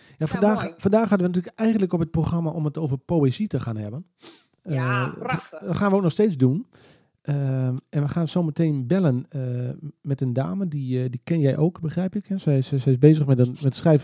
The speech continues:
Speaker 2: van een roman, eh, begrijp
Speaker 1: Ja,
Speaker 2: ik ook.
Speaker 1: zij heeft, zij heeft hele mooie projecten gedaan. Eentje waarvan ik weet, ehm, heeft zij een, eh, poëziebundel geschreven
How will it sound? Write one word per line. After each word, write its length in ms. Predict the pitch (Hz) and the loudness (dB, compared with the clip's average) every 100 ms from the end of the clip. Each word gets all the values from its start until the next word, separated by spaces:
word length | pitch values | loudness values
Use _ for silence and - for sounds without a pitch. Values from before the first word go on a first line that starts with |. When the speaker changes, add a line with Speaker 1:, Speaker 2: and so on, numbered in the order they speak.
| 143 | 4
Speaker 2:
van 20 | |
een 120 | 120 | 6
roman, 480 | 123 120 127 180 226 _ _ _ _ _ _ _ _ | 8 6 6 0 -4 _ _ _ _ _ _ _ _
eh, 280 | - 151 160 | -2 0 0
begrijp 300 | 151 123 165 | 2 2 4
Speaker 1:
Ja, 100 | 220 | 4
Speaker 2:
ik 120 | 175 202 | 4 4
ook. 60 | |
Speaker 1:
zij 240 | 220 262 262 | 0 -4 -4
heeft, 380 | 254 262 - - 214 _ _ _ | -6 -8 -12 -20 -20 _ _ _
zij 220 | _ 247 269 | _ -2 0
heeft 140 | 269 | -2
hele 320 | 269 381 320 | -4 -4 -2
mooie 320 | 247 262 233 | -2 -2 -4
projecten 500 | 226 185 202 330 - | -8 -12 -12 -12 -14
gedaan. 460 | 349 285 254 330 466 494 _ _ _ - | -14 -10 -10 -10 -14 -20 _ _ _ -16
Eentje 540 | 285 370 415 320 302 | -14 -12 -14 -12 -10
waarvan 360 | 262 262 262 240 | -12 -14 -14 -14
ik 80 | 214 | -16
weet, 440 | - 254 415 - - | -10 -10 -10 -14 -16
ehm, 640 | 220 220 226 220 220 214 214 214 226 | -8 -6 -6 -6 -6 -8 -10 -14 -14
heeft 260 | 196 226 226 | -12 -12 -10
zij 360 | 226 214 196 | -10 -10 -10
een, 300 | 196 190 190 _ _ _ | -12 -12 -14 _ _ _
eh, 220 | - 170 170 165 | -20 -14 -12 -6
poëziebundel 800 | 208 196 190 277 - 320 330 320 | -4 -4 -4 -6 -4 -8 -8 -10
geschreven 1200 | 311 240 - - 226 247 320 359 - 254 254 254 | -10 -12 -12 -16 -10 -8 -6 -8 -8 -10 -10 -12